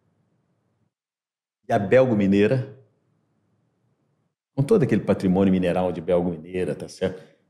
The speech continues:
Herança de Samitre, et cetera, no outro braço, em Minas Gerais. E todos esses, de alguma forma,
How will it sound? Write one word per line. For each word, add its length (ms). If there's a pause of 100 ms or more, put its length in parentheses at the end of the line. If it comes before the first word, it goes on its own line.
Herança 360
de 80
Samitre, 640
et 100
cetera, 460 (760)
no 180
outro 240
braço, 580 (120)
em 200
Minas 220
Gerais. 560 (1040)
E 80
todos 480
esses, 320
de 60
alguma 320
forma, 640